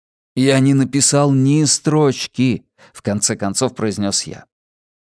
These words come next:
«Но я же чувствую, что это будет очень хорошо». «Мама, ну, пожалуйста, дай мне побыть одному». «Почему одному? У тебя живот болит?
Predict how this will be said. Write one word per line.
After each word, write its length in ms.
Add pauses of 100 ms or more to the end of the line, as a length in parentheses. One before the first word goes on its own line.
(220)
«Но 140
я 220
же 200
чувствую, 760 (260)
что 220
это 180
будет 320
очень 440
хорошо». 680 (680)
«Мама, 380 (460)
ну, 100
пожалуйста, 680
дай 340
мне 180
побыть 420
одному». 560 (720)
«Почему 560
одному? 560 (340)
У 60
тебя 260
живот 440
болит? 480